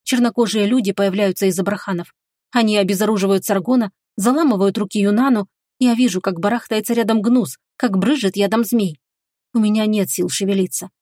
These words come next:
Я закрываю глаза и позволяю жукам залезть мне на грудь, плечи, шею,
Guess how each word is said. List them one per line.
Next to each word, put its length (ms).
Я 140
закрываю 440
глаза 380
и 60
позволяю 480
жукам 340
залезть 360
мне 180
на 120
грудь, 400
плечи, 460
шею, 500